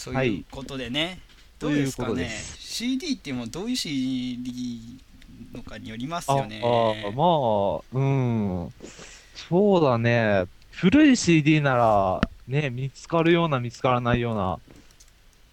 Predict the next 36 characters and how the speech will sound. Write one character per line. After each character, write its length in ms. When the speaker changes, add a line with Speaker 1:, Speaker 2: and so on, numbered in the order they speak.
Speaker 1:
そ 240
う 60
な 100
ん 80
で 80
す 140
よ 100
ね。 460
Speaker 2:
結 120
構 240
難 360
し 340
い 40
相 240
談 500
だ 140
ね。 200
Speaker 1:
で 100
す 180
よ 120
ね。 240
Speaker 2:
う 40
ん。 400
Speaker 1:
ど 120
う 40
で 100
す 100
か 100
ね。 160
わ 120
さ 180
わ 80
さ 100
さ 80
ん 80
は 260